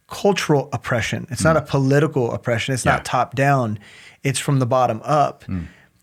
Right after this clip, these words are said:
Speaker 1: And so it feels as though it's probably much more ingrained. The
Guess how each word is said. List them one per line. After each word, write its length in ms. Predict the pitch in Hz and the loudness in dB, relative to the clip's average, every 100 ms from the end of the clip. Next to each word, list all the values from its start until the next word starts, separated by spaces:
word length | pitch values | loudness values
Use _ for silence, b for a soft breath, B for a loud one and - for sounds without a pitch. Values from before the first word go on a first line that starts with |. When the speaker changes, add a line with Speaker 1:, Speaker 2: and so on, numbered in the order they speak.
| - | -2
Speaker 1:
And 160 | 143 | 0
so 140 | 139 151 | 2 0
it 80 | 151 | 2
feels 380 | 185 196 175 | 2 4 4
as 140 | 151 135 | 2 4
though 180 | 139 135 | 4 2
it's 100 | - | 0
probably 440 | - 165 151 135 | 0 2 4 2
much 360 | 131 135 143 - | 4 2 2 2
more 200 | 139 135 | 0 0
ingrained. 760 | 127 120 117 127 147 131 110 | -4 -4 -2 0 2 2 0
The 100 | 104 | -2